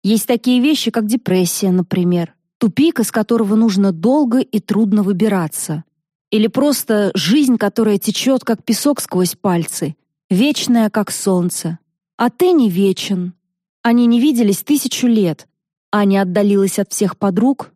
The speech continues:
но и Ира тоже ни с кем из них не видится. Все как-то отдалились.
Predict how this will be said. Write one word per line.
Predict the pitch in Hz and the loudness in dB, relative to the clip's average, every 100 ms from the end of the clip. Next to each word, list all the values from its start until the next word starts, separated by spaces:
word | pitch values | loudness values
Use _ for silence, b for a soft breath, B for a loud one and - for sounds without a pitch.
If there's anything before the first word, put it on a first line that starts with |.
| - | -2
но | 214 220 | 0 2
и | 214 220 202 262 | 2 2 2 2
Ира | 277 214 | 2 0
тоже | 185 254 202 | 0 0 2
ни | 214 208 | 2 0
с | - | 0
кем | 254 247 | 0 2
из | 233 175 | 2 2
них | 208 - | 0 0
не | 208 | 0
видится. | 190 196 160 - - 165 - _ - | 2 0 0 -4 -6 -6 -6 _ -14
Все | - 311 | -4 -2
как-то | - 165 - 175 | -2 -8 -4 -4
отдалились. | 156 202 202 175 147 156 - | -2 0 0 0 -4 -8 -14